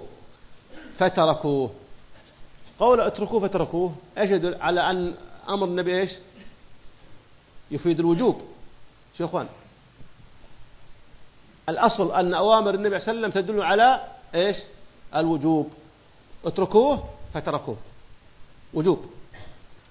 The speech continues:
الأمر الآخر، الوجوب يقتضي إيش؟ الفورية، أي اتركه الآن، فورًا. يقتضي إيش؟ الفورية. قال: "فبال،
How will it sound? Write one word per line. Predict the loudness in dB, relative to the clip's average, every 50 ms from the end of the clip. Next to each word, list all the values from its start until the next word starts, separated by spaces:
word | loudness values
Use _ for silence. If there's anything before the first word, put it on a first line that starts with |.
| -20 -14 -4 0
الأمر | 0 2 2
الآخر، | 4 6 6 6 6 4 0 -2 -2 -6 -12 -20 -20 -20 -20 -20 -20 -20 -20 -20 -20 -20 -20 -20 -20 -20 -20 -20 -20 -10 -4 0
الوجوب | 4 4 4 4 4 2 0 0 0 0
يقتضي | -2 0 0 0 2 2 4 4
إيش؟ | 4 2 2 -2
الفورية، | -4 -4 2 8 8 8 8 8 6 4 2 2 0 -4 -12 -6 -4
أي | -2
اتركه | -2 -2 -2 -2 0 4
الآن، | 6 6 6 6 4 0 -6 2 6
فورًا. | 6 8 8 6 4 2 -2 -12 -16 -18 -18 -20 -20 -20 -20 -20 _ -20 -20 -20 -20 -20 -20 -20 -20 -20 -20 -20 -20 -20 -20 -18 -20 -20 -20 -20 -18 -14 -14 -14 -14 -14 -18 -20 -20 -20 -20 -20 -18 -20 -20 -20 -20 -20 -20 -20 -20 -20 -14 -10 -10
يقتضي | -6 -2 0 2 2 4 2 2 2
إيش؟ | 0 0
الفورية. | -2 -4 -4 -4 -2 0 2 4 4 6 6 6 6 6 4 2 0 -8 -14 -18 -20 -20 -20 -20 -20 -20 -20 -20 -20 -20 -20 -20 -18 0 6
قال: | 8 8 8 8
"فبال، | 6 4 4 8 10 10 10 10